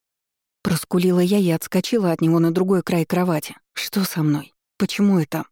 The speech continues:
так?» «Потому что ты согласилась быть моей». Его голос сразу же налился тяжестью свинца. «Давно,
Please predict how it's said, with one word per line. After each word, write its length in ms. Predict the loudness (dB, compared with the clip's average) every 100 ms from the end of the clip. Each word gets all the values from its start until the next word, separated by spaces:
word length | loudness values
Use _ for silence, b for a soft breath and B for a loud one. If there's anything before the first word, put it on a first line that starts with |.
| _ _ -6
так?» 340 | -6 -6 -18 _ _ _ _ _ _ _ _ _
«Потому 340 | -8 -2 -2 -2
что 180 | -4
ты 120 | -4 -4
согласилась 680 | -2 -2 -2 -4 -2 -2
быть 200 | -4 -4
моей». 440 | -4 -4 -8 -20 _ _ _ _ _ _ _ _ _ _ _ _ _ _ _ _ _
Его 240 | -2 -2
голос 340 | 0 0 0 -2
сразу 320 | -4 -4 -2
же 140 | -2
налился 500 | -2 -2 -2 -4 -6
тяжестью 520 | -6 -6 -6 -8 -8 -8
свинца. 640 | -4 -2 -2 -4 -14 -18 _ _ _ _
«Давно, 500 | -2 0 -2 -6